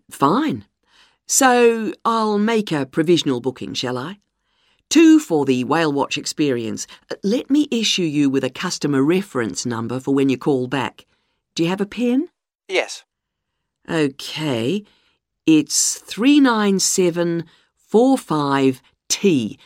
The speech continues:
Speaker 1: That's T for Tango. When you call back, ask to speak to the tour manager.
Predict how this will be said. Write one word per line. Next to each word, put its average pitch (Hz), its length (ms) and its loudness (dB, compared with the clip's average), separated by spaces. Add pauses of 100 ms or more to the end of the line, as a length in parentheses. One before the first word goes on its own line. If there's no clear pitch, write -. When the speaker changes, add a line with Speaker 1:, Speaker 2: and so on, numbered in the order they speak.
Speaker 1:
That's - 380 -4 (100)
T 165 240 -2
for 143 100 -6
Tango. 135 560 -4 (760)
When 226 160 2
you 392 100 0
call 220 280 -4
back, 139 360 -6 (400)
ask 262 380 0
to 202 100 -4
speak - 360 -4
to 143 100 -4
the 143 80 -4
tour 160 320 2
manager. 104 440 -4